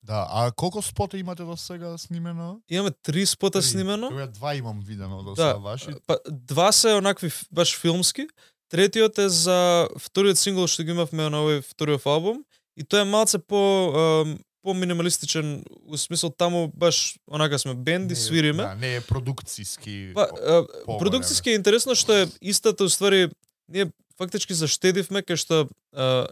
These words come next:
Speaker 2: една од сцените што ги снимавме на првиот спот, само се преоблековме и снимавме втор спот. Така
Speaker 1: Да,
Speaker 2: што
Speaker 1: да.
Speaker 2: така, така некако, пошто, онака, сами, сами го финансираме ова, а, така што за, идејата за тој спот беше,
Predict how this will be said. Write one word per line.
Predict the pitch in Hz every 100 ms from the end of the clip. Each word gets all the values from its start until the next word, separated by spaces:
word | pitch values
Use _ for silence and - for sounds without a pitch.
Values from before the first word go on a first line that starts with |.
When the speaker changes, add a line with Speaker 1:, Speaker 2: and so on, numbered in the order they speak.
| -
Speaker 2:
една | 165 185 185
од |
сцените | - - 190 175
што | 165 170
ги | 151
снимавме | - 180 165 160 151
на | 139
првиот | 127 - 165 160 131
спот, | - 196 - _ _ _ _ _ _
само | 170
се | 165
преоблековме | 151 156 139 160 165 175 185
и | 165
снимавме | 170 170 165
втор | 151 160
спот. | 139 143 - - _ -
Така | 143
Speaker 1:
Да, | 147
Speaker 2:
што | - 160
Speaker 1:
да. | 123
Speaker 2:
така, | 170 175 170 -
така | 143 170 180
некако, | 180 175 170 175 165 156 -
пошто, | - 160 180 - _
онака, | 131 156 175 135 -
сами, | - - 170 165 147 127 _ _ -
сами | - 160 165 165 156 147 139 - -
го | 135 139
финансираме | 160 147 131 - 147 127 120
ова, | 120 131 147 - _ -
а, | 127 127
така | 123 143 147
што | - - 156 151 147 - _ _ 139 -
за, | - 175
идејата | 196 202 226 226
за | 190
тој | 180 220
спот | 220 - 214
беше, | 175 208 208 208